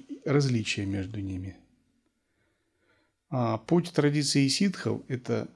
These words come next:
пребывать в воззрении единого вкуса, не разделяя на сущностном сознании. Воззрение — это значит сущностное сознание. Сущностное сознание — значит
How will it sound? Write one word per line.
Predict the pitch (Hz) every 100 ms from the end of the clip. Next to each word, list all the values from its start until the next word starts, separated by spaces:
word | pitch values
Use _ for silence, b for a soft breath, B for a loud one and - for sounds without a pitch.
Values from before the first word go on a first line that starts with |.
| _ _ _ _ _ _ _ _ -
пребывать | 131 147 175 185 147 -
в | 120 135 143
воззрении | 160 147 165 147 131 123
единого | 127 131 147 135 135
вкуса, | 135 208 196 - 113
не | 127
разделяя | 147 139 131 139 175 151
на | 123
сущностном | 117 147 139 131 123 127
сознании. | 117 123 113 98 92 104
Воззрение — | 123 147 175 247 220 131
это | 123
значит | 131 165 156 139
сущностное | - 190 - 165 - 147
сознание. | 143 147 131 107 95 104
Сущностное | - 143 - 127 - 123
сознание — | 120 131 135 190 180
значит | 135 135 143 135